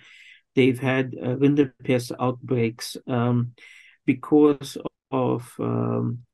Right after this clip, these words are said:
issues of the environment heating up. Uh, you've also had various other, uh, d-, diseases affecting cattle,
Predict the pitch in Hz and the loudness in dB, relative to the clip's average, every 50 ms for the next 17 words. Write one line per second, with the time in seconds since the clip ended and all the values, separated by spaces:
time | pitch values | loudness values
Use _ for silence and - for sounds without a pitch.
0 | _ _ _ _ _ - 156 156 - - 139 131 123 123 - - 127 123 120 120 | _ _ _ _ _ 2 2 2 2 0 0 0 0 -2 -4 -2 -2 -2 -2 0
1 | - 123 120 123 131 131 135 135 127 123 117 117 113 - - _ _ _ _ _ | 2 0 2 2 2 2 2 2 0 0 -2 -2 -4 -8 -16 _ _ _ _ _
2 | - - 131 127 - 120 123 151 156 120 101 - - _ _ _ - - - - | -4 -4 -4 0 0 2 2 4 2 0 -2 -6 -12 _ _ _ -20 -20 -20 -20
3 | - _ - 131 127 123 117 123 123 135 - - 110 120 123 - 139 123 120 117 | -14 _ 0 2 2 2 0 0 0 0 0 2 0 -2 0 0 0 0 2 0
4 | 120 123 120 123 123 123 123 123 120 131 - 127 120 123 127 123 117 117 117 - | 0 0 2 2 4 4 4 2 0 -2 -4 -2 0 0 2 0 0 -2 -6 -12
5 | _ _ _ _ - - - 135 120 - - - 135 123 127 127 120 120 127 131 | _ _ _ _ -14 -12 -10 -10 -10 -10 -6 -6 -2 0 0 0 2 2 0 0
6 | 127 120 123 117 117 - 107 - - 135 127 - - - 117 117 107 101 - - | 2 0 0 -2 -2 -4 -8 -6 -6 -6 -6 -4 -6 -6 -6 -6 -8 -12 -10 -8
7 | - 127 123 - 113 107 110 - 120 | -8 -8 -4 -4 -4 -4 -4 -6 -8